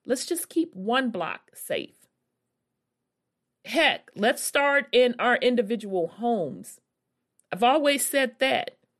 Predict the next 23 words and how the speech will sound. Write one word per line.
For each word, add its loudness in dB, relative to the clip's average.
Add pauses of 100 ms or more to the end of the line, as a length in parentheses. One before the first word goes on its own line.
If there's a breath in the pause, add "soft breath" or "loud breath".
(1300)
Starts 2
in -2
your 0
home. 0
It -8
starts 0
with -4
yourself -2
first, -2
of -12
course. -12 (360)
Then 4
it -4
starts -2
in -10
your -12
home. -18 (680)
Then 2
let's 0
start -2
with -4
the -2
one -10